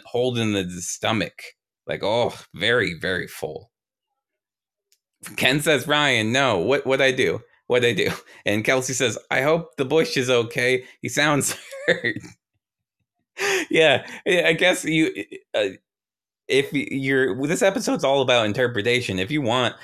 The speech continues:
the, <laughs> the, um, the werewolf was really snacking on some berries and now is super full.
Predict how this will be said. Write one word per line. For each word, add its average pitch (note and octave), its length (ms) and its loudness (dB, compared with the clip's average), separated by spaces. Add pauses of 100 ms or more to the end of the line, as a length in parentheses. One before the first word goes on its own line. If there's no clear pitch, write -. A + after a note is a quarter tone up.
(220)
the, F#2+ 520 4 (460)
<laughs> - 20 -2
the, B2+ 520 0
um, G2 560 -4 (1400)
the A2+ 100 -4
werewolf B2 680 2
was G#2 480 -2
really D3 340 0
snacking C3 600 -2
on B2 140 2
some A2+ 220 -2
berries G2 540 -2
and F2+ 100 -6
now G2+ 200 0
is F2+ 140 -4
super G#2+ 380 -6
full. - 500 -8